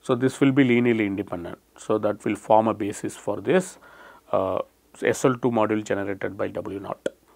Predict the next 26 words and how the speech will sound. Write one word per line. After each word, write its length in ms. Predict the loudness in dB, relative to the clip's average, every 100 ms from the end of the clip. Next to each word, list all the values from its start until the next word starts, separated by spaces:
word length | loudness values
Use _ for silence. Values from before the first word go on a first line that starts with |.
| _ _ _ _ _ _ _ -20 -20 -20 -20 -4
So, 100 | 4
now 160 | 10 12
what 240 | 12 12
is 120 | 10
the 80 | 8
immediate 440 | 8 10 8 6
corollary 640 | 10 12 12 12 10 6 4
of 220 | 4 2
this 180 | -2 -6
result? 500 | -4 -2 0 2 0 -6 -20 _ _ -20 -20 -18 -10
If 160 | 4
you 80 | 4
start 480 | 10 12 12 12 12
with, 320 | 10 10 10
uh, 300 | 12 12 10 6 _ _ _ _ 4
irreducible 500 | 8 10 10 8 6
representation, 840 | 2 0 -4 -6 -8 -4 -2 -2 -6 -20 _ _ _ _ _ -8
okay, 340 | -2 0 -2 -6 _ -14
so 120 | -6
immediate 520 | -4 -2 0 0 0
corollary, 560 | -4 -4 -2 -2 -4 -4 -8 -20 -20 -20 -12 -2
if 160 | -2
V 400 | 2 4 8 10
is 220 | 8 6
finite 580 | 0 -16 -6 4 6 6
dimensional 680 | 4 2 0 -2 0 0 0